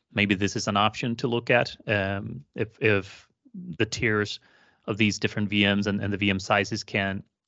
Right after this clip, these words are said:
support the, the model of our workloads. Um, so I'm, I'm starting to see the point, uh, but I, I think we just opened the box, so there's probably a lot to digest here.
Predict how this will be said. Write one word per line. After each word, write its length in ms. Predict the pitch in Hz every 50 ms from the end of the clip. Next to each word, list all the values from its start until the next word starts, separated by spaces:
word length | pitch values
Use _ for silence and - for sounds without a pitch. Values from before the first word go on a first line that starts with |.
| _ _
support 420 | - - 123 - - - 117 107 -
the, 180 | 117 104 101
the 600 | 101 107 101 98 95 98 98 - - - - -
model 360 | - 104 98 101 101 101 95
of 100 | 90 92
our 300 | 98 92 98 101 101 - - _ _
workloads. 540 | 107 104 - - - 123 113 - - - - _ _ _ - _ - _ _ _ _ _ _ _ _ _ _
Um, 640 | - 104 98 92 95 98 - - - - - - - -
so 140 | - 131
I'm, 220 | 117 113 113 110 117
I'm 220 | 117 117 113 113
starting 320 | - - 143 143 160 165 139
to 60 | -
see 120 | - 151
the 120 | 131 160 151
point, 340 | - 135 117 113 120 117 - _ _ _ _ _
uh, 420 | 110 107 101 101 101 104 104 107 -
but 200 | - 117 110 107
I, 80 | 104 - - -
I 60 | 101
think 180 | - 131 110 98
we 80 | 101
just 200 | 95 104 90 -
opened 220 | 104 - - 113 98
the 60 | 95
box, 340 | 92 101 95 92 87 - -
so 60 | -
there's 220 | 98 98 90 -
probably 280 | - - 101 92 92 90
a 60 | 90
lot 180 | 90 98 95 -
to 60 | 117
digest 420 | 101 95 90 87 98 87 - -
here. 160 | - - 135